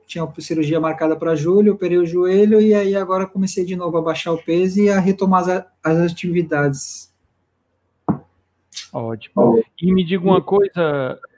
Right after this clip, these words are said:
Speaker 2: quando você começou, chileno, é, você começou com alguma orientação,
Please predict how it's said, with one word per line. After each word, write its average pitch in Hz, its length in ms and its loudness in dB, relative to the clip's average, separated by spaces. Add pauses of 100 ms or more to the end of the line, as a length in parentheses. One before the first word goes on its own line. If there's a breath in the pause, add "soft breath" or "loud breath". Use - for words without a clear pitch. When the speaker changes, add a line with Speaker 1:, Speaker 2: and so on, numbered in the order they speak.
Speaker 2:
quando 208 240 0
você 202 320 2
começou, 202 680 -6
chileno, 123 500 -8 (560 soft breath)
é, 131 360 0 (140)
você 160 300 2 (100)
começou 185 460 2
com 175 140 0
alguma 160 400 2
orientação, 160 1200 -2